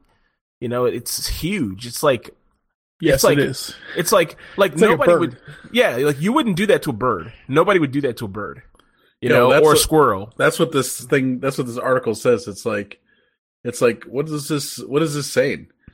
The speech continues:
Speaker 3: Is
Speaker 1: Yeah.
Speaker 3: the fairy like a pesky squirrel? Who the hell beats squirrels to death?
Speaker 1: Yeah,
Speaker 3: Like,
Speaker 1: nobody does that.
Speaker 3: <laughs> like,
Speaker 1: Exactly. So it's like, it's
Speaker 2: You
Speaker 1: like,
Speaker 2: call
Speaker 1: this
Speaker 2: an
Speaker 1: is kinda
Speaker 2: exterminator.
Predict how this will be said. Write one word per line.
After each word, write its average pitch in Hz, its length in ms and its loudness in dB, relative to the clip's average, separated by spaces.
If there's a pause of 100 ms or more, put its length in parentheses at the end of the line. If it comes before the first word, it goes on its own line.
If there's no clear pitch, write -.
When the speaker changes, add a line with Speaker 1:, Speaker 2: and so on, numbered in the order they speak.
(180)
Speaker 3:
Is 156 80 -2
Speaker 1:
Yeah. 147 160 6
Speaker 3:
the 120 80 -6
fairy 147 320 4
like 139 180 2
a 120 60 -2
pesky 131 380 -4
squirrel? 123 560 -2 (100)
Who 143 100 -4
the 151 80 4
hell 151 160 4
beats 139 240 -6
squirrels 139 520 2
to 110 80 -4
death? 92 260 -4 (280)
Speaker 1:
Yeah, 165 300 2
Speaker 3:
Like, 135 140 4
Speaker 1:
nobody 214 340 4
does 147 260 2
that. 110 160 -4
Speaker 3:
<laughs> - 0 -
like, 294 60 6
Speaker 1:
Exactly. 160 440 2
So 165 180 2
it's - 140 0
like, 156 240 2 (340)
it's 165 100 2
Speaker 2:
You 190 60 8
Speaker 1:
like, - 80 2
Speaker 2:
call 220 180 6
Speaker 1:
this 196 80 4
Speaker 2:
an 180 40 4
Speaker 1:
is 165 80 2
kinda 165 60 2
Speaker 2:
exterminator. 180 640 2